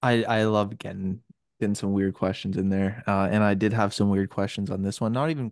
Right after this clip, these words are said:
questions, actually, just behaviors. I was chopping wood during this interview.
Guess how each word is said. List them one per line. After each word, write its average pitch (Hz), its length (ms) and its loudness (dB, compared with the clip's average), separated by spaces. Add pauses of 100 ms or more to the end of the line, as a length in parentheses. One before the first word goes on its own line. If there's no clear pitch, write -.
questions, 101 480 -6
actually, 98 300 -4
just - 180 -8
behaviors. 101 680 -2 (440)
I 107 60 0
was 107 120 2
chopping 113 580 0
wood 101 480 -2
during 95 320 -4
this 95 200 -6
interview. 95 480 -2